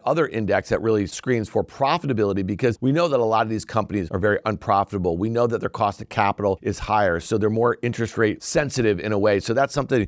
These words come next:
I think that makes, um, a lot of sense to keep an eye on. Let's go back to the economy, though, and putting a, a, a button on this whole issue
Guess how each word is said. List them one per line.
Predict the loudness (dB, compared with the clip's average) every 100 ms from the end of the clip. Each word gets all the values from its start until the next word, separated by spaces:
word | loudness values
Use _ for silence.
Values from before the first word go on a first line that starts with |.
| 0
I | -2
think | 0 0 0
that | 2
makes, | 0 0 -2
um, | -2 0
a | 2
lot | 4 2
of | 0
sense | -2 -2
to | -4
keep | -4 -2
an |
eye | 0 0
on. | 0
Let's | -2 0
go | 0
back | 2 0 0
to | -2
the |
economy, | -2 0 2 2 2
though, | 2
and | 2
putting | 0 0
a, | 0 2
a, | 2 2 0 0
a | -2
button | 0 0 -2 -2
on | 0 0
this | 0
whole | -2 0
issue | -2 0 0 0